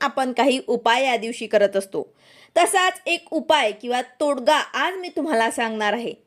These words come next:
आपल्या घरात धनधान्य समृद्धीकारक, अर्थात प्रत्येक माणसाला असं वाटतं की आपल्या घरात धनधान्य, सुख, समृद्धी, आयु, आरोग्य, भरभराटी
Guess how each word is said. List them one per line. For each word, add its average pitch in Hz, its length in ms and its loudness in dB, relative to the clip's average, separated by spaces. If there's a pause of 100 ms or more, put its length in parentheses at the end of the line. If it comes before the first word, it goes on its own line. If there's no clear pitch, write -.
आपल्या 226 400 2
घरात 233 480 -2
धनधान्य 311 720 0
समृद्धीकारक, 254 1080 0
अर्थात 233 380 0 (140)
प्रत्येक 359 520 2
माणसाला 294 580 0
असं 269 240 0
वाटतं 247 460 0 (420)
की 269 220 -2
आपल्या 277 420 0
घरात 269 300 -2
धनधान्य, 262 800 0
सुख, 320 300 -6
समृद्धी, 240 600 0 (140)
आयु, 262 220 0
आरोग्य, 240 580 2
भरभराटी 233 800 2